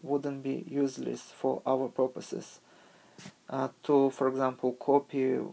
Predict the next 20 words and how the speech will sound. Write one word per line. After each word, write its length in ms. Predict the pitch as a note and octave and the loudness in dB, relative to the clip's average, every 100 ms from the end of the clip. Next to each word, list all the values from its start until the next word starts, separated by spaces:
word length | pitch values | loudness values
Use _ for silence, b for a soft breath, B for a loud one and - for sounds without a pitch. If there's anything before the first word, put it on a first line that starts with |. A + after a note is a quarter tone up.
| - | -8
one 220 | B2+ B2+ C3 | 0 0 0
particular 760 | C3+ - A2+ - C3 B2+ A#2+ | -8 -8 -8 -4 0 0 -2
sequence 720 | - - C3 - C3 B2 - | -4 -6 -6 -4 -6 -8 -6
or 140 | - A#2 | -4 -4
fragment 520 | - C3+ B2+ C3 B2 - | 2 2 2 -4 -8 -8
of 180 | B2 | -6
the 100 | A#2+ | -4
D 220 | G#2+ C3+ C3 | -6 -2 -4
N 140 | B2+ | -4
A 240 | B2+ B2+ - | -6 -6 -8
or 160 | - A#2+ - | -6 -8 -6
gene. 400 | C3 C3 C3 B2+ B B B B B | -4 -2 -4 -10 B B B B B
So, 400 | - E3 D3+ D3 b b b _ | 2 8 8 6 b b b _
um, 340 | C#3+ C#3 C3+ - - | -2 -2 -2 -10 0
I 120 | D#3+ | 6
want 440 | D#3+ D#3 D3 - - - | 6 4 0 -18 -20 -2
to 640 | C#3+ C#3 C3+ C3 B2+ - - _ _ _ _ _ _ | 2 4 4 4 2 -2 -12 _ _ _ _ _ _
show 320 | - - C#3+ | -2 4 6
you 380 | C3 C3 C3 B2+ - _ _ _ - - | 6 0 -2 -6 -14 _ _ _ -20 -4
the 340 | C#3 C3+ C3 | -2 -2 -4